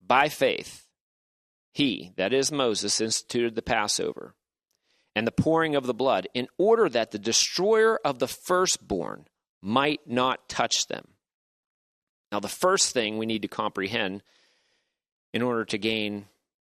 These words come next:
understanding about this passage in Hebrews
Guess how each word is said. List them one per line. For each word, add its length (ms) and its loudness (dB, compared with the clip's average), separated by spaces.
understanding 720 0
about 260 -4
this 160 -2
passage 500 -4
in 100 -6
Hebrews 680 -4